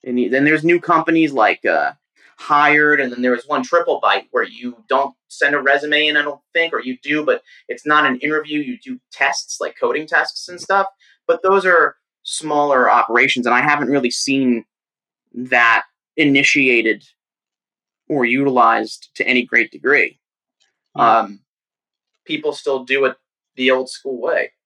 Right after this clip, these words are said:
Speaker 1: and it's very easy to hire the wrong person and to miss hiring good people. So.
Speaker 2: I mean, I know Indeed does the same thing.
Speaker 1: What do you mean Indeed?
Speaker 2: Like,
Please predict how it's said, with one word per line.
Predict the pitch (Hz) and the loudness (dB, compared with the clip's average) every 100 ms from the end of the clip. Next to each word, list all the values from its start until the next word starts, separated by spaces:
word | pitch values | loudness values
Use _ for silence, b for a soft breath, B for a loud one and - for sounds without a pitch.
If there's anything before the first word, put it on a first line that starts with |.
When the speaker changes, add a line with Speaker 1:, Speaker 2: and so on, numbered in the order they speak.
| _ | _
Speaker 1:
and | 123 123 - | -6 -6 -6
it's | 131 - | -12 -10
very | 131 139 143 143 | -2 2 2 0
easy | 160 156 135 | -6 -12 -4
to | 123 | -2
hire | 131 135 139 | 2 2 2
the | |
wrong | 139 139 127 | 0 0 -2
person | 120 113 - 127 | -4 -4 -4 -6
and | 123 - | -6 -6
to | |
miss | 113 151 151 | -10 -8 -6
hiring | - 120 120 120 120 | 0 2 2 -2 -6
good | 165 - | -6 -6
people. | 127 - - _ _ _ _ _ _ _ | -20 -20 -20 _ _ _ _ _ _ _
So. | - 87 78 - _ _ _ _ _ _ _ _ _ _ _ _ _ _ _ _ _ _ _ _ _ _ _ _ _ _ - _ _ _ _ _ _ _ _ _ _ _ _ _ _ _ _ - - | -12 -8 -8 -10 _ _ _ _ _ _ _ _ _ _ _ _ _ _ _ _ _ _ _ _ _ _ _ _ _ _ -20 _ _ _ _ _ _ _ _ _ _ _ _ _ _ _ _ -20 -10
Speaker 2:
I | 156 | -6
mean, | 165 | -4
I | 160 160 | -4 -4
know | 165 170 | -2 -2
Indeed | 160 139 131 160 135 | -4 -8 -2 -2 -2
does | 135 123 | -8 -8
the | 127 | -12
same | 147 131 127 | -12 -12 -10
thing. | 123 127 117 _ _ _ _ _ _ _ _ _ _ _ _ _ _ _ _ _ _ - _ _ _ - | -8 -8 -10 _ _ _ _ _ _ _ _ _ _ _ _ _ _ _ _ _ _ -20 _ _ _ -8
Speaker 1:
What | |
do | 110 | -4
you | |
mean | 110 101 | -4 -4
Indeed? | - | -4
Speaker 2:
Like, | 139 131 | -4 -4